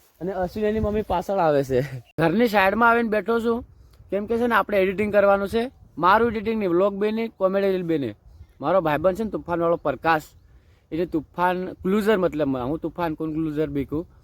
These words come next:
એનું આપણે વીડિયો એડિટિંગ કરીએ છીએ બેઠા બેઠા. કેમ કે છે ને આમાં નેટ જોઈએ ને એટલા માટે ઘેર નેટ ઓછું પકડાય, એટલે આપણે ડુંગરી પર આવતા રહ્યા છે અને અહીંયા આવીને આપણે છે ને વીડિયો એડિટિંગ કરી રહ્યા છે. વીડિયો એડિટિંગ કરીએ ને પછી પાછો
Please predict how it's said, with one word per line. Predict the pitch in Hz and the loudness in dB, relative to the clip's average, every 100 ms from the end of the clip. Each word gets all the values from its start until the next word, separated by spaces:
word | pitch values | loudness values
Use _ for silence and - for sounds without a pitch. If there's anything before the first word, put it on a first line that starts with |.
| - - - | -20 -20 -8
એનું | 147 175 196 | 0 4 4
આપણે | 180 185 190 | 4 4 4
વીડિયો | 165 165 | 4 2
એડિટિંગ | 190 175 175 170 | 2 0 -2 0
કરીએ | 165 170 | 0 0
છીએ | 196 185 | -2 -4
બેઠા | 160 170 | -4 -4
બેઠા. | 156 165 185 - - - | -6 -6 -10 -12 -14 -4
કેમ | 254 | -2
કે | 180 208 | -2 -2
છે | 233 | 0
ને | 214 202 | 0 -2
આમાં | 190 180 185 | -2 0 2
નેટ | 180 190 | 4 2
જોઈએ | 180 208 | 2 0
ને | |
એટલા | 190 180 | 2 2
માટે | 185 175 170 | 0 -2 -2
ઘેર | 143 165 | 0 0
નેટ | 170 175 | 0 -2
ઓછું | 180 190 | -2 -4
પકડાય, | 190 202 240 - _ _ _ - | -4 -2 -4 -8 _ _ _ -12
એટલે | 151 180 | 0 2
આપણે | 175 180 | 2 0
ડુંગરી | 165 160 170 | 2 2 2
પર | 165 | 4
આવતા | 165 156 | 2 2
રહ્યા | 160 160 | 0 0
છે | 185 | -2
અને | 165 | -2
અહીંયા | 165 160 185 | -2 0 2
આવીને | 185 | 2
આપણે | 165 175 | 0 -2
છે | 196 | -4
ને | 190 190 - - - | -6 -8 -14 -20 -6
વીડિયો | 143 185 | 2 4
એડિટિંગ | 196 160 156 | 4 2 -2
કરી | 143 | -2
રહ્યા | 131 | -2
છે. | 123 123 | -4 -2
વીડિયો | 156 202 | 0 0
એડિટિંગ | 196 202 196 | 0 -4 0
કરીએ | 220 247 | 4 4
ને | 220 | 2
પછી | 185 | -6
પાછો | 185 180 175 190 | -4 -4 -2 -4